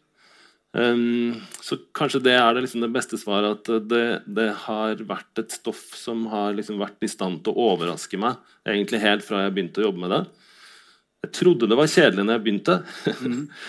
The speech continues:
Speaker 1: Eh, det var egentlig et sånn pragmatisk valg, den hovedoppgaven om å få noe, søke på noe jeg kunne kanskje få et stipend for og sånne ting.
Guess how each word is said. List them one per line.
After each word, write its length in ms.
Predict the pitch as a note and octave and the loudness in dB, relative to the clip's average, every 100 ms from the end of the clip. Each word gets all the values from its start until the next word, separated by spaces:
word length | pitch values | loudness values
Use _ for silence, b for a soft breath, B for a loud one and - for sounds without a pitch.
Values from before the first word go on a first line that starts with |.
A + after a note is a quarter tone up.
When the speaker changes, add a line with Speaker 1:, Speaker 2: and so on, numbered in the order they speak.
| B B | B B
Speaker 1:
Eh, 460 | A#2+ B2+ B2 B2 B2+ | 0 2 4 2 2
det 80 | B2 | 2
var 140 | B2+ | 2
egentlig 180 | A#2+ C3 | 2 2
et 60 | - | -2
sånn 100 | A2+ | -4
pragmatisk 640 | B2 A#2+ G#2+ F2+ F#2+ - | -4 -2 0 -2 -4 -6
valg, 240 | G2+ F#2+ G2+ | -2 -2 -2
den 120 | G#2+ | -2
hovedoppgaven 560 | G#2 E2+ D#2+ E2 F2 F#2 | -4 -4 -6 -4 -6 -4
om 80 | G2+ | -4
å 80 | |
få 220 | F#2+ G#2 G2+ | -2 -2 -2
noe, 300 | G2+ F#2+ F#2 | -2 -4 -6
søke 300 | - G2+ - | -2 -4 -4
på 80 | G2 | -6
noe 140 | F#2 | -4
jeg 80 | E2 | -4
kunne 140 | F2+ F#2 | -8 -8
kanskje 180 | G#2 - | -8 -8
få 120 | F2+ | -10
et 60 | F2 | -8
stipend 400 | F#2+ - E2 D2+ | -10 -8 -8 -8
for 160 | G2 G2+ | -6 -4
og 140 | G2 | -4
sånne 180 | A2+ F#2 | -6 -6
ting. 200 | C3+ E3 | -6 -8